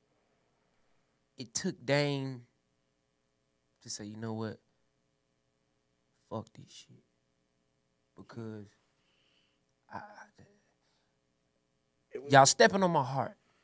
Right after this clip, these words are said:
Speaker 2: it
Speaker 1: Even
Speaker 2: was
Speaker 1: my, if, even if my presentation, you don't like my presentation, you still don't see what I'm doing for you.
Speaker 2: I never said, I'll put it like this, pivot.
Speaker 1: Mm-hmm.
Speaker 2: I started the pivot years before it happened.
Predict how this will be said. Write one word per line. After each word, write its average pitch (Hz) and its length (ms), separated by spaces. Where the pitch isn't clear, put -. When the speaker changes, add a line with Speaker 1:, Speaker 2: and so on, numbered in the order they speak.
Speaker 2:
it - 100
Speaker 1:
Even 302 240
Speaker 2:
was 311 100
Speaker 1:
my, 294 60
if, 294 200
even 320 200
if 311 80
my 285 140
presentation, 254 680
you 240 40
don't 247 140
like 233 140
my 220 100
presentation, 220 760
you 202 140
still 233 300
don't 220 140
see 214 120
what 208 160
I'm 190 120
doing 202 200
for - 120
you. 196 220
Speaker 2:
I 151 80
never 160 240
said, 156 340
I'll 135 140
put - 180
it 151 40
like 131 180
this, 101 340
pivot. - 400
Speaker 1:
Mm-hmm. 139 220
Speaker 2:
I 113 180
started 120 500
the 113 80
pivot 110 400
years 107 320
before 98 400
it 92 60
happened. 85 340